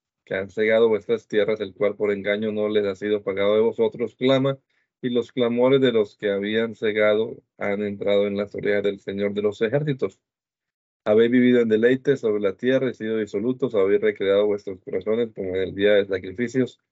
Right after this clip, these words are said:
habéis condenado y muerto el justo, y él no resiste. Pues, hermanos, sed pacientes hasta la venida del Señor. Mirad que el labrador es para el precioso fruto de la tierra. Espera,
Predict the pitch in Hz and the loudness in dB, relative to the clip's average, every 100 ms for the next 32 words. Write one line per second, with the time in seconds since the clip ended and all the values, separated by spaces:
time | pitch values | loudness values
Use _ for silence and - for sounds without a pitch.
0 | _ _ _ 95 101 104 - 113 101 101 | _ _ _ 0 4 2 2 0 0 2
1 | 104 110 107 107 104 104 98 135 135 - | 2 2 2 0 0 0 -2 -2 -4 0
2 | 143 139 _ _ _ _ _ 101 98 104 | 0 0 _ _ _ _ _ 0 4 4
3 | 110 107 110 113 110 110 98 135 - 131 | 4 0 2 4 4 0 0 -2 -2 -4
4 | 101 - _ _ _ _ _ _ _ _ | -4 -8 _ _ _ _ _ _ _ _
5 | _ _ _ _ _ - 131 143 156 185 | _ _ _ _ _ 0 4 6 6 4
6 | 185 156 180 151 175 151 175 175 165 170 | 2 -2 -2 0 0 0 -2 -4 0 0
7 | 147 139 127 120 120 143 143 135 107 - | 2 2 2 2 2 2 4 2 -2 -6
8 | 101 104 95 87 _ - 98 98 110 127 | -4 -2 -2 -4 _ -14 -6 0 4 4
9 | 127 135 127 113 107 101 101 101 117 131 | 2 -2 -4 0 0 0 0 2 4 2
10 | 123 127 123 - 123 113 101 98 104 98 | 2 0 -2 -2 2 2 0 -2 -6 -6
11 | 90 117 107 123 - 127 120 117 113 104 | -2 0 0 -4 -6 -4 -4 0 2 2
12 | 98 92 113 120 113 120 143 - _ _ | 0 -2 0 2 2 0 -2 -12 _ _
13 | _ _ - - - 147 131 87 - | _ _ -20 -20 0 4 4 2 -4